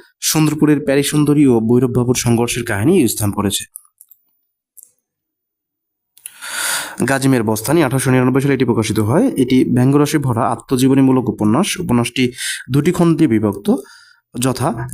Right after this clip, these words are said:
গাজী মিয়ার বস্তানির আত্মপরিচয় ও বস্তানি প্রাপ্তির বিবরণ এবং, আহ, এটি অর্পণের কারণ ও গাজী মিয়ার বিদায়। উপন্যাসটিতে ঊনবিংশ শতাব্দীর, আহ, শেষার্ধে এদেশের জমিদারদের অন্দরমহলের স্বেচ্ছাচারিতা, মেয়েদের আধুনিকতা নামে অনাচার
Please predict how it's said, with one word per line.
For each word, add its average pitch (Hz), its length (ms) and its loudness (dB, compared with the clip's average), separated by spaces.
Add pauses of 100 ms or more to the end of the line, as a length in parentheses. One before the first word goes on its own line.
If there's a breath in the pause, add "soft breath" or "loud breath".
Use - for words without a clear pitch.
গাজী 127 180 0
মিয়ার 139 160 2
বস্তানির 143 440 2
আত্মপরিচয় 147 640 0
ও 151 120 0 (100)
বস্তানি 117 300 -2
প্রাপ্তির 131 300 0
বিবরণ 107 360 2
এবং, 143 280 2
আহ, 110 380 -2 (240 loud breath)
এটি 143 160 0
অর্পণের 139 380 0
কারণ 139 280 0
ও 180 40 4
গাজী 120 240 0
মিয়ার 110 300 2 (160)
বিদায়। 117 380 2 (480 loud breath)
উপন্যাসটিতে 214 440 0
ঊনবিংশ 170 300 2
শতাব্দীর, 180 540 0
আহ, 110 180 -2
শেষার্ধে 139 680 0 (420 loud breath)
এদেশের 151 400 0
জমিদারদের 139 500 2
অন্দরমহলের 143 640 2
স্বেচ্ছাচারিতা, 120 760 -2
মেয়েদের 117 400 2 (300 loud breath)
আধুনিকতা 131 420 0
নামে 131 200 0
অনাচার 117 440 0